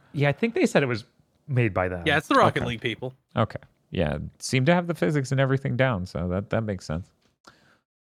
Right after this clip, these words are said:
Speaker 3: Did anyone wanna say anything else? We can move on? We can move on? We can move on. <laughs> Black Sun Wukong? Is that the name?
Speaker 1: Um, I think it's Black Myth Wukong.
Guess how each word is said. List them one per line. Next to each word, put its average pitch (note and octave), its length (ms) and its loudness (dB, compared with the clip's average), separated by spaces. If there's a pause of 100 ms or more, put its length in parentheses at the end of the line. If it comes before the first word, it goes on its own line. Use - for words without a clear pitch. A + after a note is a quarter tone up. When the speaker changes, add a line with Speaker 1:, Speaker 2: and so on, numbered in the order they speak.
(640)
Speaker 3:
Did A2 80 2
anyone A2+ 280 2
wanna A2+ 160 0
say B2 180 -2
anything B2 260 0
else? C3 200 0
We C3 120 0
can C3 120 0
move C#3 180 2
on? D3+ 100 0 (480)
We G#2 100 0
can G#2 100 -2
move A2+ 160 -2
on? B2 100 -4 (340)
We F2 120 2
can D#2 100 0
move C2+ 140 0
on. - 720 -8 (240)
<laughs> - 400 -20
Black D3 240 4
Sun E3+ 280 2
Wukong? D#3+ 580 4 (680)
Is G2+ 80 -2
that G#2+ 140 6
the B2 60 -8
name? B2 200 0 (1400)
Speaker 1:
Um, C#3 240 2
I C3 160 2
think G#3+ 220 0
it's - 100 0
Black C3 260 4
Myth A#2 280 -2
Wukong. F2+ 420 -4